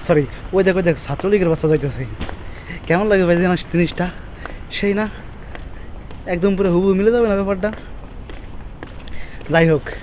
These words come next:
কথা বলতেছি হচ্ছে, আমি জাপান থেকে বলতেছি ভাই, টোকিও থেকে। বেশিরভাগ ভিডিও করতাম হলো জাপান নিয়ে,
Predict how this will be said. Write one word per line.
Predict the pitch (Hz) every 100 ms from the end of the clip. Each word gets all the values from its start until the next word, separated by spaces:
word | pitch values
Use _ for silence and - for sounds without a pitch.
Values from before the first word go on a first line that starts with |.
| - - - - - -
কথা | 170 160
বলতেছি | 175 185 180 190
হচ্ছে, | 175 - 147 139 - - - - - 175
আমি | 190
জাপান | 196 202 175
থেকে | 165
বলতেছি | 160 147 139
ভাই, | 143 127 - - - - - -
টোকিও | 175 180 180 -
থেকে। | 156 190 208 - - - - -
বেশিরভাগ | 143 165 190 175 160
ভিডিও | 147 165 175
করতাম | 175 160
হলো | 147
জাপান | 143 151 147
নিয়ে, | 131 135